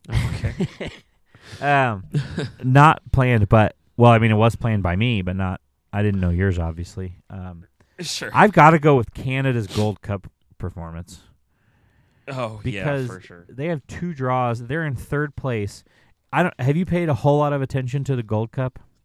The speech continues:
Speaker 1: Uh, a little bit. I don't get F S one, unfortunately, so I haven't been able to watch
Speaker 2: Fair
Speaker 1: any
Speaker 2: enough.
Speaker 1: of it.
Speaker 2: Um, can you tell me who the two teams are ahead of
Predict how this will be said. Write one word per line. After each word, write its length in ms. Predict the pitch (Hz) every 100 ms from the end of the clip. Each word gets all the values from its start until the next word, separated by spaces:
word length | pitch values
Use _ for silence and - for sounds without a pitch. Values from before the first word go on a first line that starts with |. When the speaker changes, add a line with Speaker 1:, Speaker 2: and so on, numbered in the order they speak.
| _ _ _ _ _ _ _ _ _ _ -
Speaker 1:
Uh, 220 | 269 254 131
a 100 | 180
little 280 | 139 135 120
bit. 220 | 85 101 -
I 140 | 127
don't 220 | 117 120
get 180 | 110 104
F 180 | 95 95
S 180 | 95 -
one, 160 | 92 87
unfortunately, 520 | 85 82 82 - -
so 120 | -
I 20 |
haven't 80 | 87
been 100 | 87 82
able 80 | -
to 40 |
watch 80 | -
Speaker 2:
Fair 80 | 120
Speaker 1:
any 60 |
Speaker 2:
enough. 240 | 104 104 127
Speaker 1:
of 60 | -
it. 100 | _
Speaker 2:
Um, 380 | - 123 107 98 - _ _ _ _ -
can 200 | 185 180
you 160 | 254
tell 280 | 349 151 156
me 160 | 165 160
who 120 | 151
the 120 | 135
two 200 | - 131
teams 380 | 123 123 127 123
are 180 | 131 127
ahead 240 | 104 107
of 160 | 104